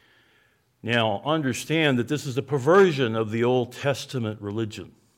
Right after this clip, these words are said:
This is not how the Old Tes-, how the saints in the Old Testament were saved.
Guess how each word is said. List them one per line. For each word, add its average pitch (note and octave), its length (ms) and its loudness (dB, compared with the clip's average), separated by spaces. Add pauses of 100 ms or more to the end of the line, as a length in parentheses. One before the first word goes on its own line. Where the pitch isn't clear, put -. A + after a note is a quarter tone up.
(960)
This A#2+ 180 -6
is A2 120 -10
not C#3 440 4
how A#2 260 2
the A2 140 0
Old A#2 280 0
Tes-, - 380 -6
how A2+ 280 -2
the G#2+ 120 -6
saints B2+ 440 -2
in B2 80 -2
the A#2 120 0
Old A2+ 220 0
Testament A#2+ 640 -4
were C3+ 520 2
saved. - 600 -8